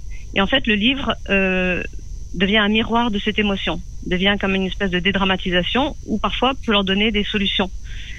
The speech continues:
Donc, c-, ces livres leur app-, leur apprennent à, à dépasser des, dépasser des moments difficiles.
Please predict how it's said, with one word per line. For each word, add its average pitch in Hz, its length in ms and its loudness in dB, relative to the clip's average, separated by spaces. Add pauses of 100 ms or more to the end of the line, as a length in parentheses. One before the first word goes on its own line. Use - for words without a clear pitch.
(300)
Donc, 185 200 0
c-, - 280 -6 (180)
ces 202 80 4
livres 220 320 2
leur 185 220 2
app-, 175 100 0 (440)
leur 170 140 2
apprennent 226 500 2
à, 160 280 0 (520)
à 160 120 2
dépasser 208 480 2
des, 170 400 0 (400)
dépasser 202 360 2
des 214 100 2
moments 202 220 2
difficiles. 196 500 -2